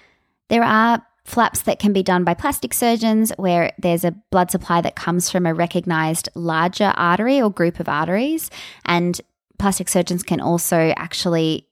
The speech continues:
use tissue from a distant site, transfer it to a new location, and do a little microvascular anastomosis to make it a pedicled flap.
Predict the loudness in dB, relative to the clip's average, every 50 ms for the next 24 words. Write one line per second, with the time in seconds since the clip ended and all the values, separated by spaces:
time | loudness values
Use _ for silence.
0 | _ _ _ _ _ _ -2 0 2 2 2 2 0 -2 -2 0 0 0 -2 -2
1 | -2 -2 -2 -2 -2 -2 -4 -2 -2 -2 -2 -2 -2 -2 -2 0 0 0 2 2
2 | 2 2 0 -2 -6 -14 -20 -20 -20 -20 _ _ -6 -2 2 2 2 2 0 0
3 | 2 2 2 2 2 0 -2 -2 0 2 2 2 2 0 0 -2 -2 -2 0 0
4 | 0 0 0 0 0 0 0 0 0 0 0 0 0 0 0 2 2 4 4 4
5 | 2 0 -2 -2 -2 -2 0 0 0 -2 -4 -6 -10 -16 -20 -20 _ _ -2 0
6 | 2 4 4 2 2 0 0 -2 -2 -2 -2 -2 0 0 -2 -2 -4 -4 -4 -2
7 | -2 -2 -2 -2 -2 -2 -2 -2 -4 -4 -4 -2 0 2 2 2 2 2 0 0
8 | 0 0 0 0 0 -2 -4 -4 -6 -2 0 0 2 2 0 -2 -2 -2 -2 -2
9 | -2 -2 -4 -4 -4 -2 -2 0 0 0 -2 -4 -8 -8 -8 -6 -4 -2 -2 -2
10 | -4 -8